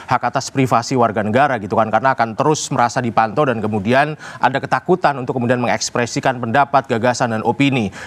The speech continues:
yang itu pada akhirnya akan beresiko terhadap penikmatan kebebasan berekspresi itu sendiri gitu kan. Jadi, eh, kemudian, eh, mudorotnya menjadi lebih banyak dibanding kemudian manfaat dari pengembangan lembaga seperti ini. Yang kedua bahwa,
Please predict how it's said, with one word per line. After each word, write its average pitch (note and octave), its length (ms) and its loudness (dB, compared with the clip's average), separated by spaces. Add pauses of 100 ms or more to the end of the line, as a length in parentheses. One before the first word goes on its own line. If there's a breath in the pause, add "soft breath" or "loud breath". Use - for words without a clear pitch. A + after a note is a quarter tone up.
yang B2 160 0
itu C3 160 2
pada A2+ 240 2
akhirnya C#3 400 2
akan F3 320 0
beresiko D3 480 0
terhadap C#3 480 0
penikmatan A#2+ 560 0
kebebasan A2+ 400 0
berekspresi A2+ 560 -2
itu G2+ 80 -2
sendiri B2+ 300 2
gitu A#2+ 320 0
kan. G#2 320 2 (160 loud breath)
Jadi, D#3 400 2
eh, B2+ 240 4
kemudian, B2+ 560 0
eh, A#2+ 320 4
mudorotnya C3+ 560 2
menjadi A2+ 320 2
lebih G2+ 240 0
banyak D3+ 400 2
dibanding B2 320 -2
kemudian A#2+ 480 0 (240 loud breath)
manfaat A#2+ 480 2
dari A#2+ 160 -2
pengembangan A2+ 720 2
lembaga A#2+ 400 2
seperti A#2 480 -2
ini. A2+ 240 0 (160 loud breath)
Yang F3 320 0
kedua B3+ 160 4
bahwa, A#2 640 4